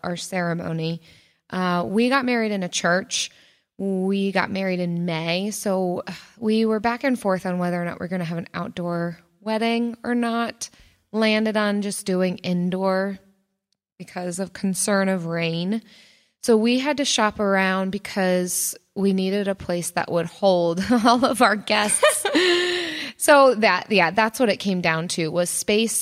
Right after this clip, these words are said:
Speaker 1: and cheapest place to go. Um, and that, that ended up being this church. I think we paid, like, three hundred dollars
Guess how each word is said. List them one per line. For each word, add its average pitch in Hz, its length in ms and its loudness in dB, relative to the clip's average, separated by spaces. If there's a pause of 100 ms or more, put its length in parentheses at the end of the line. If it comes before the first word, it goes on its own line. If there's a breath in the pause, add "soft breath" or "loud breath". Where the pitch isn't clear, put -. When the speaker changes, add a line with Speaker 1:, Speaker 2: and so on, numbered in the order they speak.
Speaker 1:
and 180 440 0
cheapest - 920 -2 (180)
place - 520 -8
to - 120 -8
go. 139 460 -2 (460 soft breath)
Um, 170 600 -4 (140)
and 202 140 0
that, 190 320 0
that 202 180 0
ended 185 240 -2
up 175 160 -6
being 170 320 -2
this 170 220 -4
church. 175 320 -4
I - 20 -10
think 202 180 -6
we 175 120 -4
paid, 165 320 -4
like, 170 200 -6
three 190 220 -2
hundred 175 300 -2
dollars 165 640 -4